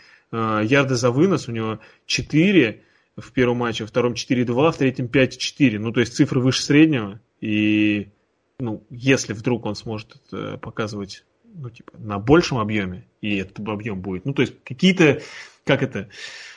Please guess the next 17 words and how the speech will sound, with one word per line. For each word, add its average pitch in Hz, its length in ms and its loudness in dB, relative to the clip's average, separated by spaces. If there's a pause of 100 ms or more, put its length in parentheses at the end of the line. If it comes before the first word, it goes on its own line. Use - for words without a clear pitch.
(220)
э, - 380 -12
ну, 185 140 8
он 170 100 10
не 175 80 10
безнадёжен, 156 540 6
короче. 101 340 -8
Возможно, 156 400 4
смысл 160 380 0
его 135 160 2
будет 139 220 -2
подобрать 123 440 2
потом, 123 240 -4
как - 140 -20
ты - 100 -18
говоришь. 110 460 -8
Всё - 180 -16
правильно. 110 340 -10